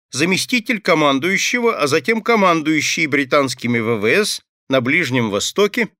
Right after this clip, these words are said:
и Средиземноморье, затем командующий союзными В В С на Средиземноморском театре военных действий. Участвовал в разработке и проведении операций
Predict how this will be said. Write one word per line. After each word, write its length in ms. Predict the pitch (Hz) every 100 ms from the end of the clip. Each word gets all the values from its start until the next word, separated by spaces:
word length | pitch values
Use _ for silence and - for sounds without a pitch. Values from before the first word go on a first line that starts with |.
| _ -
и 100 | 220
Средиземноморье, 1160 | - 196 170 180 165 156 147 120 82 71 69 - _ _ -
затем 400 | 120 151 240 233
командующий 800 | 208 170 202 202 214 - 226 175
союзными 640 | 165 151 165 123 131 123
В 180 | 113 117
В 60 |
С 400 | 113 175 196 - - _ -
на 140 | 139
Средиземноморском 1120 | 135 147 143 135 123 135 131 135 170 - 139 131
театре 460 | 123 131 - 170
военных 480 | 156 117 113 120 104
действий. 560 | 82 - - - - _ _ _ _ _ _ _ _ _ _ _ _ _
Участвовал 800 | 143 143 214 208 202 196 190 170
в 80 | 135
разработке 680 | 156 143 135 151 190 -
и 40 | 143
проведении 600 | 123 120 113 160 165 143
операций 680 | 117 117 147 175 208 190